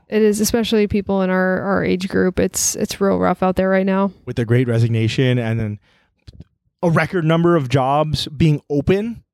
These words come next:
Speaker 2: and then a record number of people quitting, but yet a record number of unemployed.
Speaker 1: Nobody can get in anywhere. It's weird.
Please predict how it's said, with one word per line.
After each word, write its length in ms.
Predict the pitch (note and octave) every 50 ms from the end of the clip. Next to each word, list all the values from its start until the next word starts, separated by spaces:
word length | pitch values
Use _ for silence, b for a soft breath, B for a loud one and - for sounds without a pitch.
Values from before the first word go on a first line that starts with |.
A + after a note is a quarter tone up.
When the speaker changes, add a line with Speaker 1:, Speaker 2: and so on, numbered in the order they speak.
| _ _ _ _ _ _ _ _
Speaker 2:
and 140 | - F3 F3+
then 80 | F3 E3
a 80 | D#3+
record 400 | D3 C#3+ D3 C#3+ - E3+ D#3 C#3+
number 300 | C3+ D3+ D#3 D#3 D#3+ D#3+
of 100 | D3+ -
people 320 | - - D#3 C#3+ D#3+ E3 C#3+
quitting, 540 | - - - C#3+ C#3 D#3+ G3 A3 A#3 G#3+ - _ _ _ _ _ _ _ _ _ _ _ _ _ _ _
but 120 | - E3
yet 240 | C#3+ B2+ D3+ D#3+ D#3+ _ _ _ _ _ _ _ _ _ _ _ _ _ _ -
a 100 | D#3+ D3+
record 360 | C3+ D#3+ C#3+ - F3+ E3 D3
number 420 | C#3+ D3 D3+ D#3 D3 D#3 D#3+ F#3 - _ _ _
of 160 | D#3+ D3+ C3
unemployed. 300 | D3+ D#3 D3+ F3+ A3 G#3+
Speaker 1:
Nobody 240 | - D3 D#3+ F#3+ A3
can 120 | A#3 A#3
get 240 | G#3+ A3 G#3 - _ _ _ _ -
in 240 | - G3+ G#3 G#3+
anywhere. 420 | G3+ G3 G3 F#3+ F#3+ F#3 F#3 F#3 F#3
It's 180 | F#3+ F#3+ -
weird. 340 | - A3 G#3 G#3 G#3 G3 -